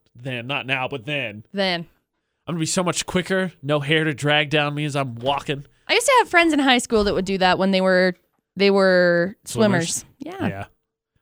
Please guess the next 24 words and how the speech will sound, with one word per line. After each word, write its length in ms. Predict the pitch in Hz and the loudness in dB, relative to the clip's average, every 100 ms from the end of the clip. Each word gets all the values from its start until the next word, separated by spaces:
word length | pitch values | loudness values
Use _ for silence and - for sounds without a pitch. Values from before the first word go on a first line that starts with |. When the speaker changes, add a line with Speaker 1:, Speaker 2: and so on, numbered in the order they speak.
| _ | _
Speaker 1:
It's 80 | |
a 60 | 131 | -4
sacrifice 600 | - 147 139 127 139 131 | 2 2 2 -2 -4 -2
they 80 | 147 | -4
don't 180 | 139 127 | -4 -2
tell 140 | 160 | -2
you 60 | 147 | 0
about 220 | 139 127 | -2 -4
until 140 | 117 131 | -4 -8
you 60 | |
get 120 | 120 | -6
into 200 | 135 143 | -6 -6
it. 20 | 127 | -8
You're 100 | 120 | -8
like, 80 | |
"Oh, 180 | 127 151 | -6 -6
yeah." 320 | 147 147 151 135 - - _ _ _ _ _ _ | -4 -6 -6 -8 -14 -20 _ _ _ _ _ _
<sighs> 420 | - - 50 - - _ _ _ _ _ _ _ _ - | -14 -8 -6 -6 -12 _ _ _ _ _ _ _ _ -14
Pass. 580 | 117 110 101 - - - _ _ _ | -8 -8 -8 -10 -12 -16 _ _ _
Pass. 680 | - 151 170 165 - - - - | -4 0 2 0 -2 -10 -8 0
But 220 | 175 180 | 0 0
it 100 | 165 | 0
is 160 | 190 202 | 2 2
happening. 500 | 185 180 165 175 | 2 2 0 -4